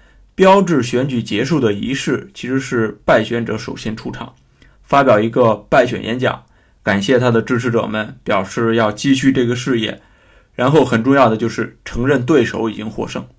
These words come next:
然后获胜者表达对败选者的敬意，之后获胜者会发表这个获胜演讲。这个传统呢，是从一八九六年开始有的。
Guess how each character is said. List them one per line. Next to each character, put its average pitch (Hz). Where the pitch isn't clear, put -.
然 127
后 139
获 175
胜 143
者 -
表 101
达 98
对 117
败 135
选 120
者 113
的 117
敬 131
意， 131
之 131
后 120
获 127
胜 120
者 104
会 107
发 120
表 95
这 107
个 104
获 -
胜 127
演 104
讲。 123
这 208
个 127
传 117
统 110
呢， 104
是 120
从 117
一 151
八 156
九 107
六 135
年 120
开 135
始 -
有 127
的。 -